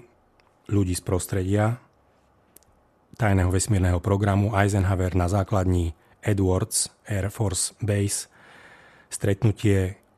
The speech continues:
s benevolentnými bytosťami, ktoré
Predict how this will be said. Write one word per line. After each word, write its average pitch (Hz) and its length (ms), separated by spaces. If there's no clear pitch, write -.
s 92 160
benevolentnými 101 800
bytosťami, 110 640
ktoré 98 600